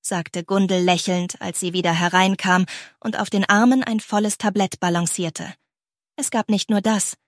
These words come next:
Ich sah auch Kaffee, gebutterten Toast, Müsli und reichlich Obst. „Wer soll denn das alles essen?“,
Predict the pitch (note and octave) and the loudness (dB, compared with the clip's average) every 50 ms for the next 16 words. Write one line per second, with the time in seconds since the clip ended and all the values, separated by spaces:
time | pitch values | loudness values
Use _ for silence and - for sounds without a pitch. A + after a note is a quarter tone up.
0 | _ _ _ _ _ _ _ _ _ _ - A#3+ A3 - - G#3+ - - G3 - | _ _ _ _ _ _ _ _ _ _ -8 -6 -4 0 2 2 4 2 2 0
1 | - - G#3+ G3+ - - A#3+ A#3+ B3 B3 A#3 - _ _ - F#3 - F#3 E3+ - | 0 -2 -2 0 0 0 0 0 0 0 -2 -6 _ _ -12 -8 -6 -6 -4 -4
2 | F#3+ E3 - E3+ F3 - G#3 A3 A3+ A#3 A3+ - - - - - _ _ A#3+ A#3 | -4 -4 -4 -4 -4 -2 0 2 2 2 0 -2 -4 -8 -10 -10 _ _ 2 4
3 | A3+ A3+ - - A3 G#3+ G#3+ G#3+ A3 - - A#3 A3+ - G3+ F#3+ F#3 F3 - F#3 | 4 4 2 0 0 0 0 0 -2 -2 -4 -4 -2 2 2 2 2 2 0 -2
4 | F3 - - G3+ E3+ - - - - - - - _ _ _ _ _ _ _ _ | -4 -4 -4 -6 -6 -6 -6 -8 -8 -8 -10 -16 _ _ _ _ _ _ _ _
5 | - A#3+ A#3 A3 G#3+ A3+ A3+ A3 A3 G#3+ G#3 G#3 G3+ F#3+ - - G#3 G3+ F#3+ F3+ | -4 -2 0 4 6 6 6 6 6 4 4 4 2 0 0 0 0 0 -2 -2
6 | - - B3+ - - C#4+ A#3 F#3 | -4 -4 -4 -4 -4 -6 -8 -10